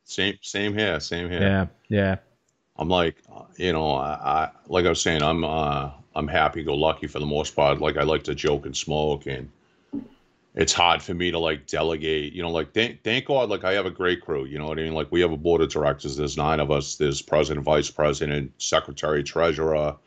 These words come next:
Speaker 1: uh, four board of directors, and vice president of public relations, you know, like, thankfully, everybody does their part.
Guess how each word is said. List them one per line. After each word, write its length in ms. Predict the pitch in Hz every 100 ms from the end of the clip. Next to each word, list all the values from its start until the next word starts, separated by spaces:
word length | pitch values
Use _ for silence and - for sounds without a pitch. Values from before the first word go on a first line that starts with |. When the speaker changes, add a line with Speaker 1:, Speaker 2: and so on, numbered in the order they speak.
| _ _ _ -
Speaker 1:
uh, 320 | 73 71 67
four 340 | - 101 92 78
board 240 | 90 87
of 80 | 82
directors, 880 | 85 85 82 82 80 78 71 - -
and 480 | 76 76 73 69 67 - -
vice 220 | 78 78
president 420 | - 71 78 73
of 160 | 67 -
public 320 | - 71 69
relations, 560 | 69 69 73 - 69 -
you 80 | 71
know, 80 |
like, 240 | 71 71 -
thankfully, 540 | 78 82 - 90 80
everybody 420 | 76 78 73 76
does 280 | 71 69 67
their 140 | 71 64
part. 460 | - 73 95 -